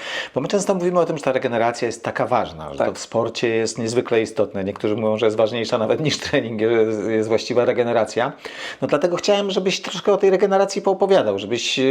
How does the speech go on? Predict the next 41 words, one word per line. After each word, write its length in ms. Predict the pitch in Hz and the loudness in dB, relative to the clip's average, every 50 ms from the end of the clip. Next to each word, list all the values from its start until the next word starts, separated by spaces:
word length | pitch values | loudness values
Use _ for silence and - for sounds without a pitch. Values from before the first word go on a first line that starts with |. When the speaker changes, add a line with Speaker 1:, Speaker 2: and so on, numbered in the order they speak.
| 135 131 131 | 4 4 2
Speaker 1:
żebyśmy 440 | 131 139 135 131 - - - 135 127 | 0 0 -2 -2 -2 -2 0 -2 0
tutaj 300 | 131 143 139 135 131 131 | 0 0 2 2 2 4
może, 440 | 127 127 123 - 135 131 131 131 127 | 2 0 2 4 4 6 6 6 6
bo 240 | 131 135 135 131 135 - - - | 6 4 4 4 0 -8 -4 0
to 140 | 151 147 143 143 - - | 0 2 0 0 -4 -6
znowu, 380 | 143 139 160 147 123 110 110 113 | -2 0 0 0 0 2 4 4
jak 120 | 110 104 - - - - | 2 2 0 -8 -16 -14
słyszeliście, 560 | - - - - - 120 110 - - - 120 | -12 -8 -4 0 0 0 -2 -2 -4 -2 -2
nie 120 | 120 123 113 | 0 2 0
jest 180 | 107 - - | 0 0 0
tak, 140 | 104 98 110 | -4 -4 -2
że 280 | 107 107 104 104 98 - - - - - | 2 2 4 2 2 0 -8 -18 -18 -10
sauna 380 | - - 113 117 123 120 123 120 | -4 -2 0 0 0 0 0 0
nie, 300 | 113 113 113 123 139 135 - - - - _ _ _ - | 0 0 0 0 0 -2 -6 -16 -20 -20 _ _ _ -2
ale 380 | 98 104 104 113 120 127 143 143 - - _ _ _ - | 0 2 4 2 2 0 -2 -4 -12 -20 _ _ _ -6
nie 140 | 117 117 104 | -2 2 2
jako 220 | 104 107 - 131 | 2 4 4 2
regeneracja. 640 | 131 127 123 135 131 131 117 101 82 - - - - - - - - - - - - | 2 2 2 2 2 4 4 2 2 0 -6 -14 -14 -16 -18 -20 -20 -20 -18 -12 -8
Speaker 2:
Dokładnie. 320 | 127 127 120 - - 113 113 110 - | -6 -6 -2 -2 -4 -4 -4 -8 -4
Speaker 1:
Czyli 520 | - 113 107 104 117 113 120 123 120 - - | -2 -2 0 0 0 0 0 -2 -4 -6 -8
sauna 540 | - - - 117 113 123 123 123 120 123 123 - | -4 0 2 2 2 2 0 0 0 0 -2 -4
w 80 | 127 123 | -4 -2
innych 280 | 127 127 127 123 - | -2 0 0 0 0
celach 540 | - - 110 101 90 80 78 76 - - - | 2 2 2 4 4 2 0 -2 -6 -8 -6
i 160 | - 120 117 | -4 -4 0
tak 180 | - 139 117 117 | 0 0 0 2
dalej, 240 | 135 131 131 127 123 | 0 2 2 0 0
i 20 | |
tak 180 | - 127 120 117 | -2 -4 -2 0
dalej. 220 | 117 98 92 95 | 0 0 0 -2
No 80 | 95 98 | -4 -6
chciałem, 280 | - - 143 147 147 | -2 0 0 0 2
żeby, 440 | 135 - 131 135 135 135 135 135 131 135 131 113 - - | 0 0 2 4 4 4 4 2 0 -2 -8 -10 -6 -2
żebyście 360 | 110 117 117 117 113 - 127 | -2 0 0 0 -2 -4 -2
te 120 | 120 - - | -2 -2 -2
kilka 280 | - - 117 - 123 | -2 -4 -2 -2 0
rzeczy 600 | 117 127 113 - - 117 117 117 113 113 113 117 - | 0 0 -2 -2 -2 -2 -2 0 0 0 -2 -2 -2
usłyszeli, 580 | 120 120 - - 131 123 - 123 110 107 123 127 | -2 -4 -2 0 -2 0 2 2 0 0 0 -2
żebyście, 680 | 131 123 - 120 117 - - - - 120 120 117 113 113 | -2 -2 -2 -4 -10 -10 -8 -2 0 0 0 0 -2 -4
skoro 340 | - - - - 120 117 120 | -8 -8 -2 0 2 2 2
już 260 | 110 101 - - - | 0 0 -8 -12 -16